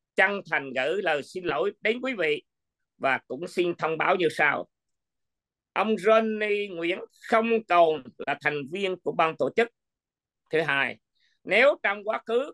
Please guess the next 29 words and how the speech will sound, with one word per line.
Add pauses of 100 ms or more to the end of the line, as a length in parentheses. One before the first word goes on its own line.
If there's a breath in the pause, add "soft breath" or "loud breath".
(100)
có
ai
tuyên
bố
điều
gì (140)
khiến
xúc (160)
phạm
đến
danh
dự
cộng
đồng (500)
và (120)
quý
đồng
hương, (440)
thì
tôi
xin
minh
xác (120)
đó
là
ý
kiến
cá
nhân,